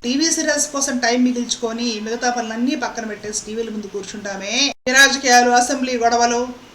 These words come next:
రకరకాల ఈ పార్టీలకు సంబంధించినవి, వీటి మీద మగవారికి ఎక్కువ ఇంట్రెస్ట్ ఉంటుంది.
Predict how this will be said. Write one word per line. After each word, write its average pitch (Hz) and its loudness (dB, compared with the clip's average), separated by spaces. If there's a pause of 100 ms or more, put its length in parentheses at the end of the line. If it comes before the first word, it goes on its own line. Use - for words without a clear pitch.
(160)
రకరకాల 269 0
ఈ 254 0
పార్టీలకు 247 -2
సంబంధించినవి, 233 -4
వీటి 247 -4
మీద 254 0
మగవారికి 240 0
ఎక్కువ 247 -6
ఇంట్రెస్ట్ - -4
ఉంటుంది. 196 -12